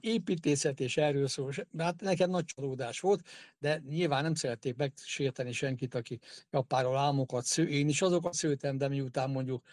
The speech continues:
Tokióban egy szál virágot nem láttam sehol, nem hogy egy virágos ládát, és annyira egyszerű, szürke minden, és annyira egyszerű az építészet, mint egy ilyen kis betonváros.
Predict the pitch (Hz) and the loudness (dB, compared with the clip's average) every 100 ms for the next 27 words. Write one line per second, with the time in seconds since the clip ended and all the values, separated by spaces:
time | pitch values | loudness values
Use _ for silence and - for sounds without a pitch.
0 | - - 180 180 170 151 139 131 - 202 | -10 2 2 4 4 4 2 0 -2 -2
1 | 143 139 131 131 127 147 143 131 - 123 | 0 2 2 0 -2 -2 -2 -2 -2 -4
2 | - 147 131 135 131 131 127 131 139 127 | 0 0 2 0 0 -2 -2 0 0 -2
3 | 120 - 147 143 170 180 - _ _ _ | -4 -6 -2 2 2 2 -4 _ _ _
4 | _ - - - 185 160 143 160 - 143 | _ -8 -4 2 4 4 2 -2 -2 -4
5 | 131 175 160 143 139 131 170 156 143 135 | -4 0 -2 0 -2 -2 -4 -2 -2 -2
6 | 170 175 160 147 160 - 147 139 151 165 | 0 2 4 2 2 0 2 4 4 2
7 | 147 147 127 - 175 - - _ 190 170 | 0 -2 -2 0 0 -2 -20 _ -8 -2
8 | 156 156 156 151 165 - 156 143 127 120 | 0 4 2 2 -2 -2 -2 -2 -4 -6
9 | 117 120 127 | -6 -6 -8